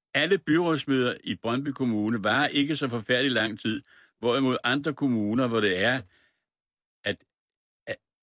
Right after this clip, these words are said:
at, at de, vi, vi må nemlig ikke have, vi vil ikke have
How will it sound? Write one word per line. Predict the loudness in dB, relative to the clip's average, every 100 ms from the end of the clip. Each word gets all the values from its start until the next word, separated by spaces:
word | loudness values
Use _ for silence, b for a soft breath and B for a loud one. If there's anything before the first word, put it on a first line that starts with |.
| -10
at, | -8 -6
at | -4
de, | -2 -2 -4 2
vi, | 2
vi | 4 0
må | 2
nemlig | 2 4 4
ikke | 2
have, | 0 -2 -6 _ _ _ _
vi | -4
vil | -2
ikke | 0 0
have | -2